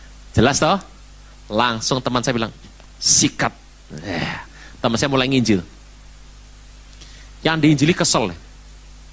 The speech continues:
Dia bukan orang Kristen. Dia bilang, "Stop, stop, stop." "Kenapa?"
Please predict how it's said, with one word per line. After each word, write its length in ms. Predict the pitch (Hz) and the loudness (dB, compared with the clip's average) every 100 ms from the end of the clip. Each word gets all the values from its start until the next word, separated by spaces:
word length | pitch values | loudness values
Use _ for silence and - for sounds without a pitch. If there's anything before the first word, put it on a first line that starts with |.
| 139 | 0
Dia 80 | |
bukan 160 | 147 127 | 2 2
orang 240 | 120 113 | 2 0
Kristen. 320 | 113 120 98 85 - - - - - | -2 -4 -4 -6 -16 -20 -20 -18 -6
Dia 80 | 110 | 0
bilang, 160 | 98 - | 0 0
"Stop, 320 | - 180 214 | 2 2 2
stop, 180 | 139 - | 2 2
stop." 140 | 208 - - - - - - - - - - - - - | 0 0 -6 -20 -20 -20 -20 -20 -20 -20 -20 -20 -20 -8
"Kenapa?" 320 | 120 120 95 | -2 -2 -2